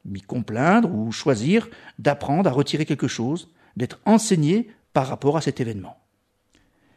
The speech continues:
J'ai toujours le choix de mes choix.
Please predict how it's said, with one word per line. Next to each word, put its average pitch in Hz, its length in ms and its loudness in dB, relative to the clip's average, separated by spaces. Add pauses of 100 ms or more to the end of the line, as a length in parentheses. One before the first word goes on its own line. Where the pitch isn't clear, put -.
(280)
J'ai 139 160 2
toujours 202 280 4
le 165 80 8
choix 165 540 2 (480)
de - 140 0
mes 110 120 0
choix. - 380 -6